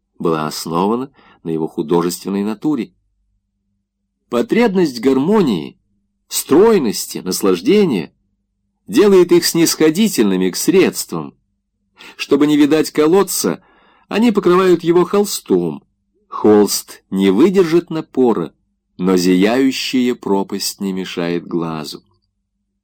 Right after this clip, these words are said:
Этим путем немцы доходили до пантеистического квиентизма и опочили на нем. Но такой даровитый русский, как Станкевич,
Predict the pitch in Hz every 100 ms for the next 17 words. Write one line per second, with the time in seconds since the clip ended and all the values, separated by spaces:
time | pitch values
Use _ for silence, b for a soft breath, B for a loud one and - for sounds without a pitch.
0 | _ B B B B 170 185 175 185 180
1 | 214 180 - 147 208 208 - 190 185 -
2 | 135 196 170 139 160 - 165 151 160 160
3 | - - - 196 - 185 180 b b b
4 | 143 208 202 202 - - 101 78 82 78
5 | 160 - 185 214 240 220 - 104 95 87
6 | 85 85 80 80 78 - _ _ _ _
7 | _ _ _ _ _ - 113 123 135 -
8 | 117 113 107 120 113 92 90 113 107 92
9 | 90 85 - 110 104 87 85 - 85 78
10 | - 80 85 90 107 - -